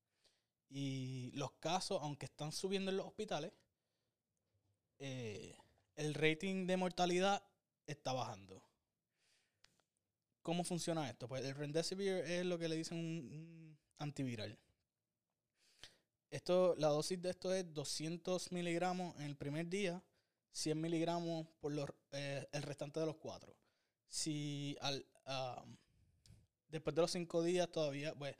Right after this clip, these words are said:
estás mejorando, pero todavía no estás ahí donde queremos que, que estés para poder darte de alta, pues entonces te seguimos, eh, a lo, a los diez días. El dexamethasone la, eh, es una, es un esteroide que funciona para la inflamación. Eh, eso te,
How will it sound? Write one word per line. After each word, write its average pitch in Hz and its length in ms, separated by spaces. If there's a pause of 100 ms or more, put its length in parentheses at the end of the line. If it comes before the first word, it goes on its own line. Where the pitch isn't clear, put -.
(380)
estás 143 200
mejorando, 175 540
pero 151 140
todavía 139 240
no 160 60
estás 165 260
ahí 165 180
donde 160 260
queremos 139 300
que, 160 240
que - 80
estés 165 220
para 143 200
poder 131 280
darte 147 220
de 180 140
alta, 160 300 (460)
pues 147 100
entonces 156 300
te 156 100
seguimos, 147 500
eh, 139 220
a 135 100
lo, 127 320
a 123 40
los 131 120
diez 123 220
días. 110 260 (920)
El 147 120
dexamethasone 156 760
la, 143 220
eh, 131 280
es 131 220
una, 165 200 (300)
es 143 80
un 170 140
esteroide 160 520 (500)
que 135 100
funciona 165 420
para 143 260
la 127 320
inflamación. 123 720 (720)
Eh, 123 420
eso 117 220
te, 156 440